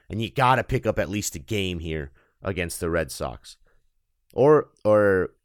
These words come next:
the Mariners then switch gears, host the Royals over the weekend, while the Angels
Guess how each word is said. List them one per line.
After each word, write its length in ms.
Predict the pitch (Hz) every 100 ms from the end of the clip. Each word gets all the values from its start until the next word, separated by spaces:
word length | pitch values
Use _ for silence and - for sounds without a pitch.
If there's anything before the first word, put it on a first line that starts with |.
| _ _
the 160 | 98 110
Mariners 380 | 120 151 151 127
then 120 | 127
switch 280 | - 131 -
gears, 340 | 127 113 - - -
host 300 | - 135 131
the 120 | 123
Royals 580 | 113 117 120 113 95 87
over 260 | 107 101 87
the 100 | 92
weekend, 340 | 90 82 92
while 160 | 113 117
the 120 | 123
Angels 460 | 123 127 113 85